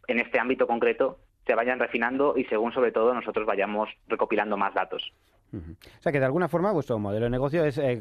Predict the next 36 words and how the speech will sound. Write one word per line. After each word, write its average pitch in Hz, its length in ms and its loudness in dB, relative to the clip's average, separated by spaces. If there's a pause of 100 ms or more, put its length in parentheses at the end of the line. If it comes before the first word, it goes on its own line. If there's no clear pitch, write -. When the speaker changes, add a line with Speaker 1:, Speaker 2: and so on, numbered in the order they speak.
Speaker 2:
compilo 139 460 0
todos 156 180 2
los 151 100 2
datos 151 220 0
que 143 120 -2
pueda 160 300 2
de 110 120 -2
casi 120 280 -4
todas 143 220 2
las 151 140 2
fuentes 175 340 -2
y 156 40 4
a 135 40 0
partir 117 300 0
de 123 80 0
ahí, 151 320 2
eh, 131 60 0 (100)
aplico 127 420 0
matemáticas 131 600 0
de 135 80 2
optimización, 113 640 -2
más 101 120 -8
o 110 40 -4
menos. 127 240 -6 (320)
Speaker 1:
Sí, 285 160 4
ahí 170 120 4
las 147 100 4
has 226 160 2
dado. 226 100 4
Al 113 80 -2
final 135 320 0
somos 170 200 0
científicos 143 440 0
de 117 60 4
datos. 120 360 2
Nuestra, 113 380 -2